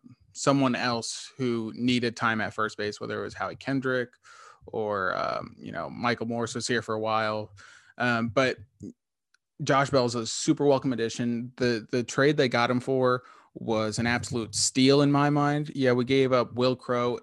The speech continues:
and Eddie Yean, I believe. And Yean projects as a,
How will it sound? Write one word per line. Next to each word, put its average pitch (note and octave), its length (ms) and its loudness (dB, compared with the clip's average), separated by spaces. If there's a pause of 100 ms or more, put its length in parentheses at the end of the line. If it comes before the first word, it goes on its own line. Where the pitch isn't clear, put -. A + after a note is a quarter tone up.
and A2+ 400 -10 (140)
Eddie A2+ 360 -10
Yean, B2 600 -2
I C3 100 -4
believe. D3 400 2 (380)
And C#3+ 240 6
Yean E3 400 4 (100)
projects C3 400 2
as B2+ 300 -2
a, A#2+ 180 -2